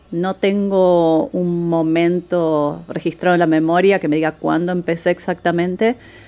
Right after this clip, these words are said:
pero siempre me gustó, siempre me gustó inventar historias, am, poner creatividad en los cuentos. Unas maestras me decían que era muy creativa y eso me motivó a,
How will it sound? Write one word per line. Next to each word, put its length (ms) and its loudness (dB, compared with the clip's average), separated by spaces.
pero 120 -2
siempre 340 0
me 120 0
gustó, 340 -4
siempre 240 -8
me 60 -4
gustó 200 -6
inventar 360 -2
historias, 800 0
am, 520 -2
poner 240 -2
creatividad 880 2
en 220 -2
los 140 -6
cuentos. 680 0
Unas 240 -2
maestras 380 -6
me 100 -2
decían 280 -4
que 80 -6
era 80 -4
muy 160 -6
creativa 540 0
y 140 0
eso 200 -4
me 140 0
motivó 600 -2
a, 180 0